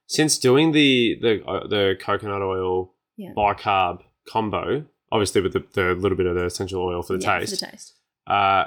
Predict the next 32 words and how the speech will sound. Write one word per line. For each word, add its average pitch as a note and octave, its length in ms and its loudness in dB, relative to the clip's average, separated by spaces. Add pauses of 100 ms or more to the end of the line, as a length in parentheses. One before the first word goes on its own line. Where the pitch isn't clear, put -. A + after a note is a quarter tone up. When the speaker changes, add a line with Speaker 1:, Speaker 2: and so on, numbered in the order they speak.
Speaker 1:
my C#3+ 220 0
teeth C3 440 0
just G#2+ 200 -2
feel A2 200 -2
strong. - 580 0 (360)
Speaker 2:
How B3 120 -2
good C#4 200 2
is G4+ 140 4
it? C#4+ 220 2
Speaker 1:
Mm. C#3+ 520 2 (140)
Speaker 2:
Yep. C4+ 340 -2
Speaker 1:
I C#3 100 2
feel E3+ 180 0
like F#3 140 2
they F#3 120 2
stay E3 300 2
strong A#2+ 540 2
and A#2+ 140 2
that A#2+ 160 0 (260)
they C3 120 2
feel D#3 280 2
like E3 160 2
there's C#3 120 2
a, C3 60 4
they B2 200 2
feel D3 380 4
like D3 140 4
there's B2 120 0
a A2+ 40 -2
polish B2 460 0
on C3+ 100 -2
them. G3 200 -4